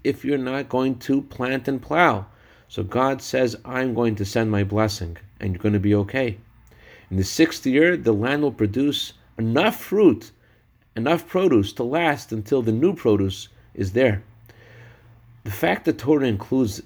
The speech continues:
this question means that this question is a question that will always be asked. But why would we ask a question when we know the answer? The truth is that sometimes you ask a question, although your logic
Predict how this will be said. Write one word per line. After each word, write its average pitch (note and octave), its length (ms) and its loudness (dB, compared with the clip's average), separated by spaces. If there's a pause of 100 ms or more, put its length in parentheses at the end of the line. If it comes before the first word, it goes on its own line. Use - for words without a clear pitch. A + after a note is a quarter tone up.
this A#2+ 460 0
question G2 840 -4 (440)
means B2+ 480 0
that G2+ 100 -2
this C3 160 -4
question - 540 -4
is G2 80 0
a G2 40 0
question A#2+ 440 -4
that A2 80 2
will G#2+ 260 2
always D#3 500 4
be B2+ 220 -2
asked. B2+ 540 -8 (440)
But - 200 0
why C3 280 -4
would F3+ 160 6
we C#3 160 2
ask C#3+ 280 -4
a A#2+ 40 -20
question A2+ 600 -6
when C3 180 -4
we C3+ 100 -2
know B2+ 180 -2
the C3 160 -6
answer? D#3 360 -10 (1120)
The A2+ 140 0
truth E3 300 6
is B2+ 180 0
that A#2+ 240 0
sometimes C#3+ 460 -4
you B2+ 100 -2
ask B2+ 160 -4
a G#2+ 60 -8
question, B2 480 -4
although A#2+ 300 2
your - 220 -2
logic G#2 560 -2